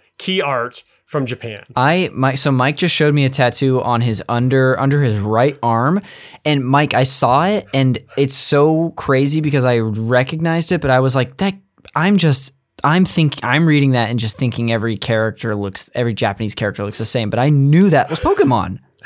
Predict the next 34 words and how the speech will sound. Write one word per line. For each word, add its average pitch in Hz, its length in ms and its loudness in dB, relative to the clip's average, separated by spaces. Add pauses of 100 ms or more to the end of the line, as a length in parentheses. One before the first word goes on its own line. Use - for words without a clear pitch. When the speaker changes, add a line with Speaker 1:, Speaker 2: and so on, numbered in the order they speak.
(240)
Speaker 1:
I, 147 280 0
I'm 156 260 -2
so - 320 -4
proud 117 280 -6
of 113 60 -10
you, 120 120 -12
Connor. 143 160 -2
Speaker 2:
That's 127 160 -2
incredible. 156 420 -2
It's 151 180 2
easy 180 200 2
for - 100 0
Speaker 1:
Yeah, 156 60 4
Speaker 2:
me 147 80 4
to - 20 4
Speaker 1:
I 160 60 4
Speaker 2:
say 147 140 4
that 127 160 4
now 120 180 0
after - 200 -4
you've 104 140 -4
told 110 180 -2
me 117 120 2
what 139 160 0
it 143 100 0
is, 151 160 0
but 135 100 -6
I 110 80 -6
promise 127 500 0
that's - 140 -8
what - 60 -8
I 95 80 -2
was - 140 -8
Speaker 1:
Hey, - 80 -8